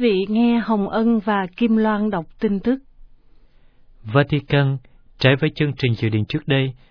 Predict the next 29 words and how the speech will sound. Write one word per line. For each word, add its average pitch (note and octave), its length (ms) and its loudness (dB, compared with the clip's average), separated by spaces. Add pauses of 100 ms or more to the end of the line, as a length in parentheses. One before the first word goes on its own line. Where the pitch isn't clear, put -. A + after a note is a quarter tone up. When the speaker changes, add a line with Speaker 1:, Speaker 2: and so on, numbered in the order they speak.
(160)
Speaker 2:
Đức D3 120 0
Thánh E3 140 0
Cha E3+ 120 -2
Benedict C#3+ 320 -2
mười B2 100 0 (100)
sáu B2 260 0
sẽ A#2+ 120 -2
chủ A2 100 -4 (100)
sự A2+ 140 -4
thánh D3 240 -4
lễ G2+ 200 0
với B2+ 160 -4
nghi D3+ 160 -2
thức D#3+ 120 -8 (100)
rước D#3 100 -6 (100)
tro C3 300 -2 (460)
từ C#3 100 4
năm D#3 320 2
giờ C3+ 140 4
đến C3 200 0
bảy G#2 180 0
giờ A#2+ 160 0
chiều B2 180 0
hôm C#3 200 -2
nay, C#3 160 -2
mười B2 120 -4
ba C3+ 240 -2
tháng C#3+ 220 -6
hai, C#3 320 -2